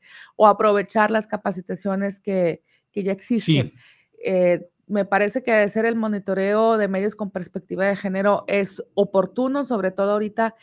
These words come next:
Speaker 1: para documentar, para generar evidencia, para que eso dé pie a trabajos académicos.
Speaker 2: Ya profesionalizar a
Speaker 1: A
Speaker 2: los medios.
Speaker 1: profesionalizarlo.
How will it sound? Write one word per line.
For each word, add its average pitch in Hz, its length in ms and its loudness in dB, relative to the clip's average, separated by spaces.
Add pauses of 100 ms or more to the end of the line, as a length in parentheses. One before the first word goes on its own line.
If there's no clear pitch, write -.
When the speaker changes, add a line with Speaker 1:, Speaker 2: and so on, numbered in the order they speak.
(280)
Speaker 1:
para 196 160 2
documentar, 185 800 0 (160)
para 185 160 -2
generar 170 340 -2
evidencia, 196 640 -2 (500)
para 175 320 -2
que 185 160 -4
eso 180 200 -4
dé 190 120 -2
pie 190 380 -2
a 170 540 -2 (760)
trabajos 175 340 2
académicos. 185 1120 -2
Speaker 2:
Ya 143 220 4
profesionalizar 143 720 8
a 269 40 10
Speaker 1:
A - 20 10
Speaker 2:
los 135 180 8
medios. 233 380 6
Speaker 1:
profesionalizarlo. 226 600 -2